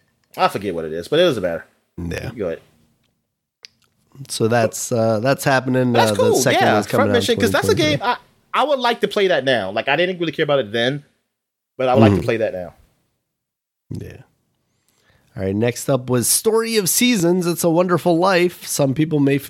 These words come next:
Speaker 2: be familiar with this game 'cause it used to be Harvest Moon, It's
Speaker 1: Yeah.
Speaker 2: a Wonderful Life for the GameCube. This is coming out summer twenty twenty-three. Uh, so yeah, if you, you like that GameCube game, you can play it again here. Probably not that improved.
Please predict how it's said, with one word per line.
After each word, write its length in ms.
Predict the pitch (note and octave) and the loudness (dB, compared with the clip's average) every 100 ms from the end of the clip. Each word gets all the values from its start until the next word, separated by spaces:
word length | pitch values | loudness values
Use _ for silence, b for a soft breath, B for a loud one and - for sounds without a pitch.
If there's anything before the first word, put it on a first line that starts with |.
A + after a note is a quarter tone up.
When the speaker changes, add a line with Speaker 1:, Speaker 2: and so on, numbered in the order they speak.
| - | -6
Speaker 2:
be 140 | C3+ C#3 | -4 -2
familiar 420 | C3+ B2 C3+ A#2 | 0 0 2 0
with 160 | A2+ | -4
this 160 | A#2 A2+ | -6 -8
game 320 | A#2+ A2+ B2 | 0 2 2
'cause 220 | D3+ A#2+ | -2 -4
it 60 | G#2+ | -2
used 200 | G#2 G#2+ | -2 -4
to 60 | - | -2
be 260 | G#2+ G2+ - B B - | 0 0 -4 B B -2
Harvest 380 | D3 B2 A#2+ | 0 2 0
Moon, 320 | D3+ G#3 D#3 A#2+ | 2 2 4 4
It's 80 | A#2 | 4
Speaker 1:
Yeah. 60 | A2 | 4
Speaker 2:
a 20 | |
Wonderful 380 | A2+ G2+ - G#2+ | 2 0 -2 -2
Life 240 | G2+ A2 | 0 0
for 120 | - | -2
the 80 | G#2+ | -6
GameCube. 680 | F#2 B2+ D#3 A#2+ A2 A2 F3 - B B B - | -2 0 2 0 -2 -2 -4 -10 B B B -6
This 220 | C3 - | -4 -4
is 60 | - | -2
coming 280 | D3 C#3+ | 2 2
out 180 | C#3+ C3+ | 2 0
summer 300 | - D#3 C#3 | 0 0 0
twenty 500 | A#2+ D#3 E3 - C#3 | 0 0 0 0 -2
twenty-three. 1120 | B2 D#3+ D3+ D3 B2+ - E3 F#3 G#3+ B3 D4+ D#4 B B B B B - | 0 0 0 0 -6 -2 -2 0 0 2 0 -2 B B B B B -8
Uh, 340 | C3 F#3 - | -4 -2 -2
so 160 | - - | 0 0
yeah, 260 | A#3+ A3 | 2 0
if 140 | B2 B2+ | 0 0
you, 320 | B2+ B2+ A#2+ _ _ - | 0 0 -4 _ _ -8
you 200 | A2+ B2 | -6 -4
like 240 | C3 C3+ | -4 -2
that 220 | C#3+ C#3+ | -2 -2
GameCube 420 | D3 D#3 - E3+ | 0 0 0 -4
game, 420 | D#3 E3 F3+ F#3 E3 | 0 2 2 2 0
you 220 | D3+ D#3 | -2 -4
can 260 | - C#3+ | -2 -2
play 220 | C3+ - F3 | -2 0 0
it 60 | |
again 300 | F3 E3+ F3 | 0 0 0
here. 600 | D#3 F#3+ D3 B2 G#2+ F#2+ - _ _ _ _ - | 2 2 2 0 -4 -6 -12 _ _ _ _ -10
Probably 500 | D3 D3+ C#3 D#3 C#3+ | -6 -4 -2 0 2
not 240 | C#3+ C3 | 0 -2
that 160 | C#3+ C#3+ | -4 -4
improved. 480 | C#3+ B2+ F#2 - | -4 -6 -8 -14